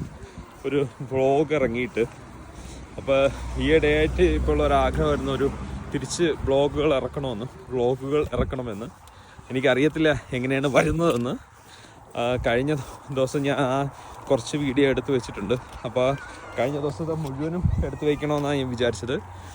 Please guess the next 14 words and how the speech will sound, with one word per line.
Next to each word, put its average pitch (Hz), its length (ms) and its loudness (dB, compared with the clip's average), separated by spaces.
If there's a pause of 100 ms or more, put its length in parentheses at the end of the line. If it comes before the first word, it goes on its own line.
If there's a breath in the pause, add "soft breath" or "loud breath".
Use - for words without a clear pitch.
(160 loud breath)
പക്ഷേ 113 240 0
അത് 139 80 4 (100)
നടന്നില്ല. 127 360 2 (560 loud breath)
പകരം, 123 380 4 (800 loud breath)
ആ, - 20 0 (440)
കുറച്ച് 135 320 0
കുറച്ച് - 260 0 (500 loud breath)
ആണ് 131 200 2
എടുത്തിട്ടുള്ളത്. 117 520 0 (480 loud breath)
അപ്പോൾ 131 200 4
മിക്കവാറും 139 400 4 (340 loud breath)
രണ്ട് 135 240 6
മൂന്ന് 143 220 6
ദിവസത്തെ 139 420 6